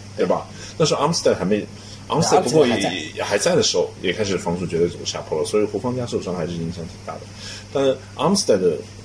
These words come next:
Speaker 2: 不在，影响更大。
Speaker 1: 影响更大。
Speaker 2: 哎呦，这两个人一部在我们的防守前是天差地别啊，
Speaker 1: <laughs>
Speaker 2: 就防守还是缺一个都不行啊。<coughs> 嗯，跟乌鸦呢是确实心服口服，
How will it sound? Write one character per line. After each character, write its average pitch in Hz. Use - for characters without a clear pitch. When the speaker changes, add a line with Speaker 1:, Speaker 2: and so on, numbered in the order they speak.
Speaker 2:
不 90
在， 85
影 87
响 123
更 156
大。 104
Speaker 1:
影 127
响 117
更 131
大。 -
Speaker 2:
哎 107
呦， 110
这 160
两 107
个 101
人 95
一 92
部 95
在 98
我 82
们 85
的 92
防 -
守 -
前 -
是 156
天 127
差 -
地 131
别 110
啊， -
Speaker 1:
<laughs> 147
Speaker 2:
就 131
防 123
守 -
还 107
是 -
缺 -
一 101
个 113
都 95
不 85
行 85
啊。 87
<coughs> -
嗯， 90
跟 151
乌 156
鸦 160
呢 107
是 98
确 -
实 92
心 104
服 -
口 82
服， -